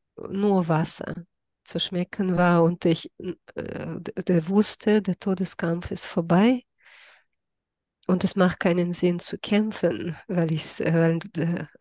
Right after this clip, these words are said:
der, der See stärker ist als ich, habe ich mich dem Moment hingegeben und meine Seele wurde aus dem Körper hinaus katapultiert.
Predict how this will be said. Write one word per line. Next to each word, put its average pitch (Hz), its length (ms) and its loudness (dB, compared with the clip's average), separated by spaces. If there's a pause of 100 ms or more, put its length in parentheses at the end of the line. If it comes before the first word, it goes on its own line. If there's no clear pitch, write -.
(120)
der, 170 180 2
der 170 180 2
See 170 280 4
stärker - 580 2
ist 175 320 -2
als 190 280 -4
ich, 214 260 0 (1080)
habe 175 240 4
ich 180 200 2
mich 185 200 -2
dem 175 180 0
Moment 180 400 2
hingegeben 208 960 -2
und - 200 -10
meine 175 360 2
Seele 208 640 2
wurde 175 280 0
aus 175 140 -4
dem 175 200 -10
Körper 190 380 0
hinaus 165 480 0
katapultiert. - 1000 -4